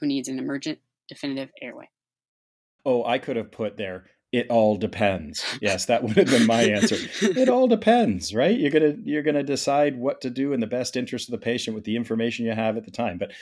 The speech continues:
Speaker 2: I can't put for every single S gem <laughs> episode,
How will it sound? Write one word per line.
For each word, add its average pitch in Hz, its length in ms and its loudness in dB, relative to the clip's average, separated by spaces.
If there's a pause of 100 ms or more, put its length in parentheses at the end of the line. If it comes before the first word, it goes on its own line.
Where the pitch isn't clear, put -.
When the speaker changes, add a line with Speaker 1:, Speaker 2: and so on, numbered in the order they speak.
(280)
Speaker 2:
I 139 60 0
can't 139 320 2
put - 240 0
for - 200 -10
every 110 340 0
single 107 340 -2
S 113 180 2
gem 107 280 0
<laughs> - 20 -14
episode, 113 640 2